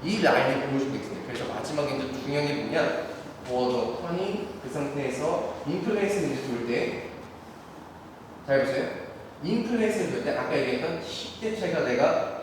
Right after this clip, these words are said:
굴러가면서 제자리도 맞지만 우리가 뒤에서 앞으로 나가는 동작은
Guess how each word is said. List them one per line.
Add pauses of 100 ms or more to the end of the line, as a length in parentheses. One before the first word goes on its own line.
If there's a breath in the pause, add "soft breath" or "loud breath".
(100)
굴러가면서 (260)
제자리도
맞지만
우리가
뒤에서
앞으로
나가는
동작은